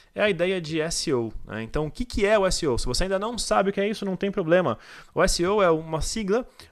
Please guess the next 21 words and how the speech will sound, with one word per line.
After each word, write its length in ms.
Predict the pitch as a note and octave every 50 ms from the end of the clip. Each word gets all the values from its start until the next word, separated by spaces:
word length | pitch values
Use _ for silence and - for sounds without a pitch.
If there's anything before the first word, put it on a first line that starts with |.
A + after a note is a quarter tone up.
| _ _ _
pra 400 | F3+ F3+ F3+ F3 F3 F3 E3+ E3
palavra, 580 | - F#3+ F#3 F3 E3 D#3+ D#3 D#3+ E3 D#3+ - -
pras 140 | F3+ E3
palavras 460 | - F3+ E3+ D#3+ D3+ C#3 C#3+ B2+ B2 -
Search 500 | - - G3 F#3+ G3+ G#3 G#3 - - -
Engine 600 | - E3 E3+ F3+ F3 E3+ D3+ E3+ E3+ E3+ E3+ E3+ -
Optimization, 760 | C#3+ D3 - - D#3 D3 B2+ B2+ B2+ A2 G#2+ - A2 G#2 G#2 -
ou 120 | - A#2+
seja, 360 | - - D3+ C3+ B2+ A#2+ A2 - - - - - _ _ _
é, 240 | - C3 B2+ A#2+ - -
você 240 | C3 C3+ - E3+ D3
vai 100 | D3+ D#3
otimizar 540 | D#3 D3+ - F#3 F3 E3 C#3+ B2+ C#3+ E3+ G#3
o 40 |
seu 160 | G3 - B3 A#3+
site 360 | - G3+ F3 F3 F3+ - F3+
para 200 | - F3+ F3+ F3+
os 120 | F3 D#3+
motores 600 | F3 F#3+ F#3 - - _ - G#3+ A3+ A3 G#3 G3
de 60 | F3
busca. 400 | F3 C3+ A#2 A2 - - - A2